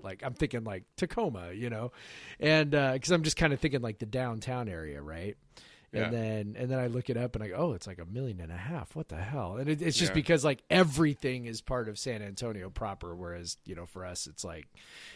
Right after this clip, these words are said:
Speaker 1: uh, you know, it's, like, the greater Puget Sound area, and, you know, it's
Speaker 2: Yeah.
Speaker 1: like, not a lot inside the city limits, right, on, on most of these cities. So anyway, um, yeah, it was, it was really cool to go out there.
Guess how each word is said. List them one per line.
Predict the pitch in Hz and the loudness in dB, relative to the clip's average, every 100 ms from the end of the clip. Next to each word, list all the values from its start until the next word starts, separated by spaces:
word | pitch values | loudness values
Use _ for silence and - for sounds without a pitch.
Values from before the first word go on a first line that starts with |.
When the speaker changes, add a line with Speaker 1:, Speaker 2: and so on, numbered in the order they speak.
| - - | -16 -10
Speaker 1:
uh, | 80 78 76 76 71 - | -8 -6 -8 -10 -12 -12
you | 80 | -12
know, | 71 | -10
it's, | 90 | -10
like, | 90 | -8
the | 101 | -10
greater | 92 87 92 80 87 82 | -10 -10 -10 -10 -12 -12
Puget | - 95 80 73 | -14 -12 -12 -10
Sound | - 71 64 64 | -10 -10 -14 -14
area, | 78 85 73 73 | -12 -12 -12 -12
and, | 78 78 69 64 62 - | -14 -14 -18 -20 -20 -16
you | - 90 | -12 -10
know, | 78 | -12
it's | 78 | -8
Speaker 2:
Yeah. | 92 | -8
Speaker 1:
like, | 95 - _ 160 | -8 -14 _ -4
not | 143 147 127 | 2 4 4
a | |
lot | 127 120 - | 4 2 0
inside | 135 120 123 110 | -2 0 0 -2
the | 101 | -4
city | - 104 95 | -4 -4 -4
limits, | 98 85 80 - | -8 -10 -8 -8
right, | 87 82 85 - | -6 -6 -8 -10
on, | 104 90 90 | -12 -12 -10
on | 92 87 | -12 -10
most | 87 90 - | -8 -6 -6
of | 80 | -8
these | 82 | -6
cities. | 87 82 80 - | -6 -8 -8 -6
So | 98 90 | -4 2
anyway, | 208 196 143 131 - - - - - | 6 8 8 4 0 -16 -18 -10 2
um, | 147 143 135 131 123 113 107 _ _ | 4 6 6 6 2 -2 -10 _ _
yeah, | 156 190 113 | 6 8 8
it | 160 | 6
was, | 214 151 - - | 8 8 6 0
it | 165 | 2
was | 233 123 | 2 2
really | 113 123 139 151 151 | 0 4 6 8 6
cool | - 175 | 6 4
to | 123 | 6
go | 127 | 6
out | 131 131 | 6 6
there. | 117 87 85 | 2 -4 -4